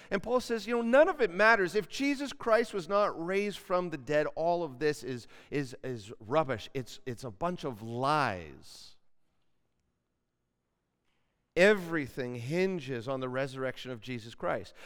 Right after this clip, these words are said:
You see, Jesus claimed to be equal to God. If Jesus was not raised from the dead, then he was a liar. Or he was a lunatic, to use an old ap-, ap-, uh, apologetic.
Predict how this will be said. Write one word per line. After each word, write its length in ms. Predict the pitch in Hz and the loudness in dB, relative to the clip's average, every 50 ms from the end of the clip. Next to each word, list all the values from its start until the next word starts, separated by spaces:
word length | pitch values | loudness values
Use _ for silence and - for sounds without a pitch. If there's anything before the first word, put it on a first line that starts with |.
| - - | -12 -8
You 80 | - 202 | -8 -4
see, 140 | 175 226 208 | -4 -4 -4
Jesus 400 | 156 - 254 285 277 233 180 - | -2 0 0 0 0 -2 -4 -6
claimed 260 | - 175 165 165 160 | -4 -2 -2 -2 -2
to 60 | 156 | -2
be 240 | 131 165 156 143 160 | -4 -4 -2 -2 -4
equal 260 | 156 - 156 165 160 | -4 -2 -4 -4 -4
to 160 | 156 - 208 | -4 -6 -4
God. 440 | 175 214 220 240 269 190 101 - - - - - _ _ _ _ _ _ _ _ _ _ _ _ _ _ _ _ _ _ _ _ _ _ _ _ _ _ _ _ _ _ _ _ _ _ _ _ _ _ _ _ _ _ - | -2 -2 -2 -2 -4 -6 -8 -10 -14 -20 -20 -20 _ _ _ _ _ _ _ _ _ _ _ _ _ _ _ _ _ _ _ _ _ _ _ _ _ _ _ _ _ _ _ _ _ _ _ _ _ _ _ _ _ _ -2
If 120 | 202 190 | -2 0
Jesus 400 | - - 262 285 277 262 269 240 | 0 2 2 2 2 0 -2 -4
was 180 | 233 226 185 180 | -4 -4 -2 0
not 220 | 202 185 170 - - | 0 0 0 0 -4
raised 400 | 139 147 170 180 190 190 185 - | -4 -2 0 2 0 0 -2 -2
from 180 | - 170 160 | -2 -2 -2
the 80 | 143 135 | -2 -4
dead, 320 | 120 139 175 185 165 135 | 0 2 2 2 2 2
then 120 | 135 156 151 | -2 -2 -2
he 100 | 170 180 | -2 -2
was 120 | 185 185 | -2 -2
a 60 | 185 | -2
liar. 600 | 180 190 202 269 294 254 143 107 90 123 120 113 117 - _ _ _ _ _ _ _ _ _ _ _ _ _ _ _ _ _ _ _ _ _ _ _ _ _ _ _ | -2 -2 -2 -4 -4 -6 -8 -8 -10 -12 -16 -18 -20 -20 _ _ _ _ _ _ _ _ _ _ _ _ _ _ _ _ _ _ _ _ _ _ _ _ _ _ _
Or 220 | - 160 196 208 202 | 0 2 4 4 4
he 120 | 190 196 | 2 0
was 200 | 185 175 170 151 | 0 0 0 0
a 40 | 170 | 0
lunatic, 640 | 170 185 233 277 285 220 - - - 104 - - - - | 0 0 0 0 0 -2 -4 -4 -6 -8 -8 -10 -14 -14
to 80 | - 131 | -8 -6
use 360 | 143 151 147 135 - - - - - - - _ _ _ _ _ - | -4 -4 -4 -6 -8 -12 -18 -20 -20 -20 -20 _ _ _ _ _ -12
an 80 | 120 | -8
old 400 | 127 135 143 139 135 139 120 127 - | -6 -4 -4 -4 -4 -6 -8 -10 -10
ap-, 220 | - 120 120 - - - | -10 -10 -10 -12 -10 -8
ap-, 200 | 127 131 127 - | -8 -8 -8 -8
uh, 260 | 135 123 - - 113 113 110 104 101 101 98 - - | -12 -14 -14 -14 -14 -14 -14 -14 -14 -14 -16 -18 -18
apologetic. 800 | 92 - - 139 131 123 104 98 127 123 131 151 160 - - | -14 -8 -6 -4 -4 -4 -6 -6 -4 -4 -4 -4 -6 -8 -14